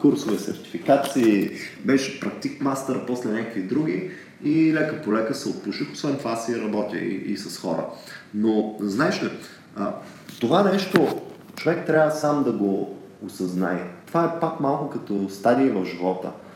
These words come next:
Значи, човек си минава стадиите, тръгва, различно е,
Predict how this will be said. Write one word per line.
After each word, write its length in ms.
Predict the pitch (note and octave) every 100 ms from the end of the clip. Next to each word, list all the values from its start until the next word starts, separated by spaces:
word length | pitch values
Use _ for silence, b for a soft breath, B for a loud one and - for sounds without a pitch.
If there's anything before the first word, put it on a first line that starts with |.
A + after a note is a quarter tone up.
| B B -
Значи, 340 | F#2 A2+ A2+ -
човек 300 | - B2 C3
си 100 | C#3+
минава 420 | A#2+ A#2+ B2+ C3
стадиите, 500 | - A2+ G#2 F2+ -
тръгва, 460 | - A#2+ A#2+ A#2+ - B - - F#2 G2+
различно 480 | B2 B2+ D3+ D3+ G#2
е, 220 | C3+ -